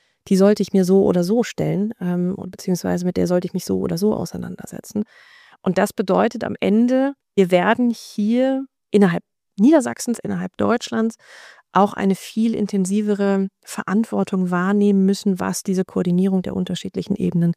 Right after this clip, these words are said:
miteinander angeht. Das heißt nicht, dass ich auf europäischer Ebene jetzt so etwas wie, ähm, ähm, ein, eine eigene Agentur für Katastrophenschutz oder für Zivilschutz haben möchte, sondern es geht darum, dass wir miteinander mit den einzelnen Mitgliedstaaten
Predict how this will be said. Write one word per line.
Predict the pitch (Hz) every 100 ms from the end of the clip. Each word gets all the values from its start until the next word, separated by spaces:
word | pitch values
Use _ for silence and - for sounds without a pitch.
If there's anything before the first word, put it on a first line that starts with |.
| _
miteinander | - 180 170 170 180 -
angeht. | 185 196 190
Das | -
heißt | 190 -
nicht, | 285 -
dass | 220
ich | 220
auf | 202
europäischer | - 185 - 240 -
Ebene | - 202 202
jetzt | 190 185 -
so | 190
etwas | 180 - - 180 -
wie, | 185 190 - _ _ _ _
ähm, | 185 175 175 175 175 -
ähm, | 180 170 170 - - - 50 50 50 50 _ -
ein, | 180 175
eine | - 175 -
eigene | - 190 190 -
Agentur | 175 175 - 208 202
für | - - 185
Katastrophenschutz | 160 170 - 233 240 - - -
oder | - -
für | - -
Zivilschutz | 175 208 285 170 -
haben | - - -
möchte, | - - -
sondern | - 180
es | -
geht | 180
darum, | 160 180 214 202
dass | 190 -
wir | 190 190 - _
miteinander | 202 233 202 185 196 240 240 240
mit | 214 185
den | 180
einzelnen | 180 180 185 170
Mitgliedstaaten | 202 - 214 - 190 190 208